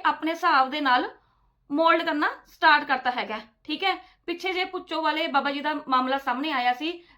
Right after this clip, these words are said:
ਵੀ ਉਹ ਕੁਰਸੀ ਤੇ ਬੈਠੇ ਹੋਏ ਸੀ ਮਹਾਰਾਜ ਦੀ ਹਜ਼ੂਰੀ ਦੇ ਵਿੱਚ, ਠੀਕ ਹੈ ਜੀ? ਤਾਂ ਉਹਨਾਂ ਨੇ ਕਿਹਾ ਵੀ ਮੇਰੇ ਐਕਸੀਡੈਂਟ ਹੋਇਆ, ਮੇਰੀ ਫਿਜ਼ੀਕਲ ਪ੍ਰੋਬਲਮ ਹੈਗੀ ਹੈ, ਠੀਕ ਹੈ? ਏਜ ਫੈਕਟਰ ਵੀ ਉਹਨਾਂ ਨੇ ਗਿਣਾਇਆ ਤੇ ਉਹਨਾਂ ਨੇ ਕਿਹਾ ਜੇ ਅਕਾਲ ਤਖਤ ਤੋਂ ਮੈਨੂੰ,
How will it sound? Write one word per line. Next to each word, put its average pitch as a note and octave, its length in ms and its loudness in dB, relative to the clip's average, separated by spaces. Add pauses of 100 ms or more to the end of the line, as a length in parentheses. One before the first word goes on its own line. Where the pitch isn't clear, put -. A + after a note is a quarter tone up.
ਵੀ D4+ 120 -4
ਉਹ E4 80 0
ਕੁਰਸੀ D4+ 360 -8
ਤੇ D#4+ 100 -6
ਬੈਠੇ C4 240 -6
ਹੋਏ C4 120 -2
ਸੀ D#4+ 200 -6
ਮਹਾਰਾਜ C4+ 440 0
ਦੀ E4+ 200 -6 (320)
ਹਜ਼ੂਰੀ D4+ 260 -4
ਦੇ A#3+ 120 -4
ਵਿੱਚ, A3 240 -8 (280)
ਠੀਕ D#4 160 -10
ਹੈ F#4 60 -4
ਜੀ? E4 140 -6
ਤਾਂ - 380 -8
ਉਹਨਾਂ E4+ 140 2
ਨੇ E4+ 120 0
ਕਿਹਾ D4+ 200 -2
ਵੀ D4+ 100 -4
ਮੇਰੇ C#4 200 0
ਐਕਸੀਡੈਂਟ C4+ 400 -4
ਹੋਇਆ, C4+ 220 0
ਮੇਰੀ C4 180 -4
ਫਿਜ਼ੀਕਲ C#4 420 -6
ਪ੍ਰੋਬਲਮ C4 340 0
ਹੈਗੀ C4+ 340 -2
ਹੈ, C#4 60 4 (260)
ਠੀਕ C#4+ 180 -4
ਹੈ? D4+ 60 2
ਏਜ C4 340 -2
ਫੈਕਟਰ C#4 280 -2
ਵੀ C#4+ 100 -2
ਉਹਨਾਂ C#4+ 160 0
ਨੇ D4 60 0
ਗਿਣਾਇਆ C#4 340 2 (300)
ਤੇ - 60 -4
ਉਹਨਾਂ F4+ 140 4
ਨੇ F#4 80 0
ਕਿਹਾ F4+ 120 2
ਜੇ F4+ 100 0
ਅਕਾਲ D#4 240 0
ਤਖਤ D#4+ 160 -4
ਤੋਂ D#4+ 140 0
ਮੈਨੂੰ, C#4+ 320 0